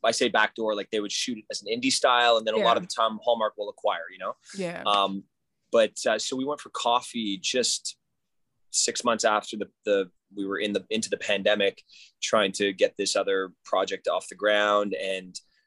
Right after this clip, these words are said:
Speaker 1: her and I got on a, some fa-, FaceTime calls as well. So we knew each other.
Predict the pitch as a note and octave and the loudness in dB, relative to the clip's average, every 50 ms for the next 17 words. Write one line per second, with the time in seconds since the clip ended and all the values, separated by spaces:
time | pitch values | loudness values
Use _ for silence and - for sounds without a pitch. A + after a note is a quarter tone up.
0 | _ _ - A2+ A2 G#2 G2+ G2+ G2+ G2+ G2 G2 G2 F2+ - - G2+ F#2 F#2+ F#2 | _ _ -2 2 2 2 4 4 2 4 4 2 2 0 -2 -2 -2 -2 0 -6
1 | F2+ - - - - F2 E2+ E2+ E2 E2 E2 _ _ - - - - A2+ A2 A2+ | -10 -8 -6 -6 -6 -8 -10 -18 -20 -20 -20 _ _ -20 -20 -4 0 0 0 0
2 | - - - C3 B2 - - B2 A#2 A2+ - - A#2 A2+ G#2+ G#2+ G#2+ G#2 G#2 - | 0 0 2 2 2 2 2 2 2 0 4 6 8 8 10 10 8 6 4 2
3 | G2 F2+ - G#2 G#2+ G#2 G2+ G2+ - - D3+ G3+ F#3+ F#3+ F#3+ F#3 F3 D#3 C3+ - | -2 -2 0 4 4 4 4 2 0 -2 -4 -2 -2 0 0 2 2 2 2 2
4 | - - A#2 G#2+ G#2 G2+ G2 G2 F#2+ - | 2 2 2 2 2 0 -2 -6 -8 -10